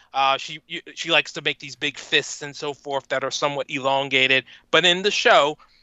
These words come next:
she does those things, but it's like some sort of light projection a la the Green Lantern.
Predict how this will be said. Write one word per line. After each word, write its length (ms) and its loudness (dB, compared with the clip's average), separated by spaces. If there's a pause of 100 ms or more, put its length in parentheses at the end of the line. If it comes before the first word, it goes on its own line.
(140)
she 180 -6
does 260 2
those 200 -2
things, 340 -4
but 220 -4
it's 180 -6
like 140 -8
some 160 -14
sort 140 -12
of 100 -10
light 260 0
projection 680 -4 (260)
a 140 0
la 260 0
the 100 -2
Green 500 -6
Lantern. 440 0